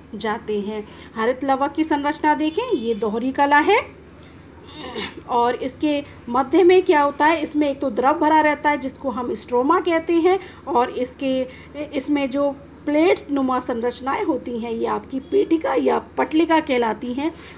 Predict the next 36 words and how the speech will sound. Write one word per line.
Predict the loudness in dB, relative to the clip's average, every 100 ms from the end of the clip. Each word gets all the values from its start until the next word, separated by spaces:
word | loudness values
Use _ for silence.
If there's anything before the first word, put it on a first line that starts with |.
| -2
और | 2 2
इसमें, | 0 -6 -4 -4 -4 -6 -14 -20 -12 -6
<clears throat> | -4 6 10 10 8 2 -6 -14 -16 -14 -8
इसमें | -6 -4 -4 -2
क्या | 0 0
है, | 0 -4 -4
ये | -4 -4
आपको | 0 -2 -2 -8
प्लेट्स | -4 2 2 2 -4
जो | -6
हैं | -6 -6
वो | -4 -6
गुच्छों | -6 -8 -2 -2
के | 0 -4
रूप | -6 -8
में | -6 -4
यानी | -4 -2
एक | -2 -4 -4
समूह | -6 0 4 4
के | 2
रूप | 0 -2 -6
में | -6
पाई | -2 -2
जाती | -2 -6 -6 -8
हैं। | -8 -10 -14 -10
इसको | -10 -6 -4
हम | -2 -2
ग्रेना | 2 2 2 0
कहते | 0 -4 -2
हैं | -4 -4
या | -4 -4
फिर | 0 0 0 -14 -4
thylakoids | 0 2 2 0 -2 -2
भी | 2 4 4 -4 -6
कह | -2 0
सकते | -2 -4 -6 0